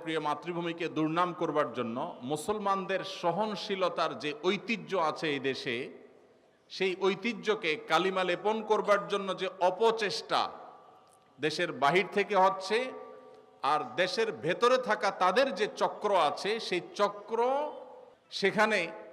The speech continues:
সেই ষড়যন্ত্রের অংশীদার যখন হয়ে যাচ্ছে, এমন একটা কঠিন সময়ে মাননীয় প্রধান উপদেষ্টা ওলামা একরামকে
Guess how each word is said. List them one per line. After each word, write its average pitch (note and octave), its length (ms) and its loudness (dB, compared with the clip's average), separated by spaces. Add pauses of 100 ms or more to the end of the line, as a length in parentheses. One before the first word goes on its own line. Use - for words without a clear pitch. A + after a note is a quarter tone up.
(160)
সেই F3 160 0 (120)
ষড়যন্ত্রের F#3 640 2 (160)
অংশীদার F3+ 520 0 (100)
যখন D#3 200 -2 (100)
হয়ে C#3+ 220 2
যাচ্ছে, - 260 -2 (280)
এমন F#3+ 120 4 (100)
একটা G#3+ 220 2 (140)
কঠিন G3+ 320 4 (160)
সময়ে E3 340 4 (1160)
মাননীয় F3 400 4
প্রধান E3+ 320 4
উপদেষ্টা F3 460 0 (840)
ওলামা E3+ 280 6
একরামকে F3+ 460 2